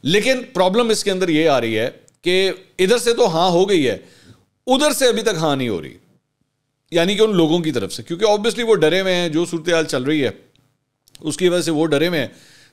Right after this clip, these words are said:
तो वो शायद इनिशिएट ना करना चाहें। लेकिन खान साहब की तरफ से जो है वो अप्रूवल है कि अगर ये लोग आना चाहते हैं तो इनको आने दें, कोई इशू नहीं है। दूसरा,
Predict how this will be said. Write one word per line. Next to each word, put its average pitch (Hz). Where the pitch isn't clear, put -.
तो 156
वो 202
शायद 170
इनिशिएट 151
ना 135
करना 151
चाहें। 147
लेकिन 170
खान 180
साहब 196
की 190
तरफ 156
से 147
जो 131
है 135
वो 135
अप्रूवल 120
है 101
कि 151
अगर 165
ये 202
लोग 175
आना 135
चाहते 117
हैं 131
तो 131
इनको 127
आने 95
दें, 76
कोई 117
इशू 92
नहीं 69
है। 62
दूसरा, 208